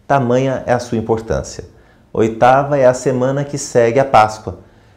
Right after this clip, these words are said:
Nenhuma outra festa supera esses dias em importância. A oitava forma um único dia com o domingo da re-, ressurreição. Como é que a gente faz a conta? Você tem o domingo de Páscoa, que vai até o próximo domingo, na oitava de Páscoa.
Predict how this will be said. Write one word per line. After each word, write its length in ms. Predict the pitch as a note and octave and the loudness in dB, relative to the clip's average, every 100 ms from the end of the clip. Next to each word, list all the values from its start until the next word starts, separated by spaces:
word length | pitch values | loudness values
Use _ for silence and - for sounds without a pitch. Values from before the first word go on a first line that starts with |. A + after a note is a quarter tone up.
| - | -6
Nenhuma 320 | B2+ E3 F#3 | -2 2 6
outra 380 | C#3 C3+ C3+ A#2 | 6 6 4 0
festa 420 | - G#2 A#2+ B2 | 2 4 2 0
supera 600 | - C3+ - G2+ A2 A2+ | -4 -4 2 2 4 0
esses 220 | A2 G#2+ | -2 -6
dias 320 | F2 F#2 G2 G2 | -6 -4 -4 -6
em 20 | |
importância. 680 | F#2 G#2 - E2+ D#2+ - - - _ - | -6 -8 -4 -4 -4 -10 -16 -20 _ -6
A 80 | |
oitava 680 | F2 E2 - A2 G#2+ E2 - - - _ _ | -2 -2 2 4 4 2 -6 -14 -20 _ _
forma 400 | - A2 A2+ A2+ | -2 0 0 -2
um 180 | A2 | -4
único 300 | D3 E3 E3 | -2 -2 -4
dia 560 | A#2+ F#2 G#2+ A2 A2 - - | -6 -4 -2 -2 -4 -10 -12
com 180 | - A#2+ | -4 -2
o 40 | |
domingo 360 | A2 G#2+ F#2+ F2+ | -2 -2 -2 -2
da 80 | F2+ | -2
re-, 260 | F2+ F2 F#2+ | -2 -4 -4
ressurreição. 680 | F#2+ - F#2+ F#2 - B1+ | -6 -4 -4 -4 -4 -8
Como 120 | - A#2 | -2 -2
é 80 | |
que 60 | B2 | 0
a 40 | |
gente 120 | A2+ A2+ | -2 0
faz 140 | G#2 | 0
a 80 | A2+ | 0
conta? 340 | - C#2 - | -2 -8 -8
Você 140 | - F2+ | -6 -4
tem 140 | D#2 | -4
o 40 | E2+ | -2
domingo 280 | E2 F2 | -2 -2
de 80 | G#2 | -2
Páscoa, 540 | - C#3 D3 D3+ D3 - - - | 0 0 0 -2 -4 -4 -18 -18
que 140 | - D3 | -4 0
vai 200 | B2 B2+ | 2 2
até 500 | C#3+ - G#2+ A2 - - - | 0 0 0 0 -4 -14 -8
o 80 | A2+ | -8
próximo 460 | - F#2+ F#2 G#2+ | 0 0 2 -2
domingo, 440 | G2+ F#2+ F2 F2 - - - | -2 0 0 -2 -6 -20 -6
na 120 | F2+ | 0
oitava 420 | F#2 F#2 E2+ E2 | 0 0 -4 -6
de 80 | E2+ | -8
Páscoa. 440 | F#2 - - - | -10 -14 -14 -20